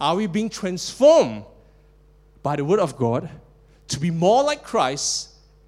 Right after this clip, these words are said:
each day? And so, church, having fresh eyes for Scripture may be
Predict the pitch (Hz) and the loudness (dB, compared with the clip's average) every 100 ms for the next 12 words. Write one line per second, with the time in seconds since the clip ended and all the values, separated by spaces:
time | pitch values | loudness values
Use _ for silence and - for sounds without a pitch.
0 | _ - - - - - - - _ _ | _ -16 -12 -8 -6 -6 -8 -18 _ _
1 | _ _ _ _ _ _ _ _ _ _ | _ _ _ _ _ _ _ _ _ _
2 | 131 120 160 190 202 - - - - _ | -10 -6 0 0 0 -4 -8 -16 -20 _
3 | _ _ _ _ _ - 220 262 254 - | _ _ _ _ _ -8 -6 -6 -8 -8
4 | 220 - - 180 185 - - 120 - - | -8 -10 -10 -8 -8 -10 -10 -10 -10 -12
5 | - - 151 - - _ _ - - 165 | -12 -10 -10 -10 -20 _ _ -14 -6 -6
6 | 143 | -6